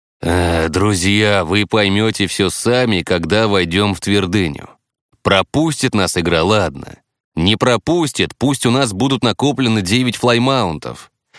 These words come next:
Кстати, Лолушка, попробуй убедить своих головорезов, что им будет хорошо у небесных охотников. Тот бастион необходимо удерживать". "Они свободные люди", покосился я на викингов. "Конечно",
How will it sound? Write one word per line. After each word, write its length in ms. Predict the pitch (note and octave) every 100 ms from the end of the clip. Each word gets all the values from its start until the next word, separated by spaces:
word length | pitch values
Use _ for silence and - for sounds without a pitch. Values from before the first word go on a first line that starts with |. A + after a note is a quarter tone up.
| -
Кстати, 440 | - - F3+ D#3+ A2
Лолушка, 580 | A2+ F3 B2+ F2 - D2+
попробуй 460 | G#3 E3+ F3+ D#3+
убедить 380 | D3 C3+ C#3+ C#3+
своих 440 | - B2+ B2+ C#3
головорезов, 640 | B2 C3 B2 D#3+ F3+ G#2+ F2
что 180 | - A#2
им 200 | D3+ C3
будет 240 | C3 C3
хорошо 440 | - B2+ B2 D#3+ D#3
у 60 |
небесных 480 | C#3 G#2+ B2 - B2+
охотников. 720 | C#3+ E3 B2+ - - - - _ _ _ _
Тот 200 | - F#3+
бастион 540 | D3 D3+ - D3+ F3+ D#3+
необходимо 640 | C3 A2 C3 A#2 C3 C3
удерживать". 640 | C#3 D#3+ A#2+ D2 - - - _ _ _ _ _ _ -
"Они 640 | D2 E2 B2 D#3 D3+ C3 G2+
свободные 680 | - G2+ B2 C#3 E3 E3 F#3
люди", 420 | G3 G3+ D#3 E2+ - _ _ _ _
покосился 640 | F2+ - F#2 - E2+ - E2
я 120 | D2+
на 120 | E2
викингов. 580 | F#2+ - - - - - _ _ -
"Конечно", 1040 | A#2 A#2 C3 C3+ B2 G2+ E2+ - F#2 D2